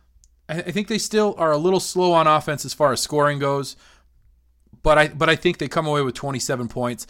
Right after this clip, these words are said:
Maybe that extra seven points is that defensive touchdown you're talking about. So I'd be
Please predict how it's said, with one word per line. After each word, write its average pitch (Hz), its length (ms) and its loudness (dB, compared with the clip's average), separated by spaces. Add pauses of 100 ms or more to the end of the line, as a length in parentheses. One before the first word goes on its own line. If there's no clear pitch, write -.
(300)
Maybe 202 240 2
that 185 180 2
extra 165 340 -4
seven 151 300 0
points 151 320 -4
is 123 120 -4
that 123 180 -2
defensive 127 380 -6
touchdown 120 400 -4
you're 104 100 -6
talking 110 340 -2
about. 95 280 -8
So 135 80 -4
I'd 156 100 0
be 131 240 -6